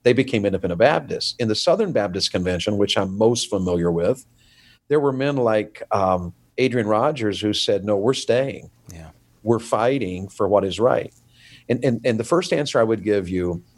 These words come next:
Speaker 1: the, the reason I can stay in the movement is because, um, first of all, uh, I, I'm a Christian first and foremost. Uh, at the end of the day,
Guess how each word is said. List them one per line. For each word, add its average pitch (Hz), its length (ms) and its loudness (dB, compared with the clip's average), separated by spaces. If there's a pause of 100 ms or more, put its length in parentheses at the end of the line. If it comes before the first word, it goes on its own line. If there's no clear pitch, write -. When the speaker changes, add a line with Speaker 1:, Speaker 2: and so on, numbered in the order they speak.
Speaker 1:
the, 117 180 -2
the 123 160 0
reason 147 340 0
I 131 120 2
can 135 180 -2
stay - 180 -2
in 113 100 0
the 104 80 0
movement 110 640 -2
is 95 200 -2
because, 98 800 0 (460)
um, 90 360 0 (540)
first 151 260 0
of 113 120 -2
all, 104 580 -2
uh, - 140 -8 (100)
I, 117 140 0
I'm 113 180 0
a 110 60 0
Christian 123 400 -2
first - 280 2
and 95 140 -2
foremost. - 580 -2 (1160)
Uh, 101 200 -2 (100)
at 120 100 0
the 120 140 -2
end 156 100 -2
of 143 80 -2
the 127 80 0
day, 113 560 0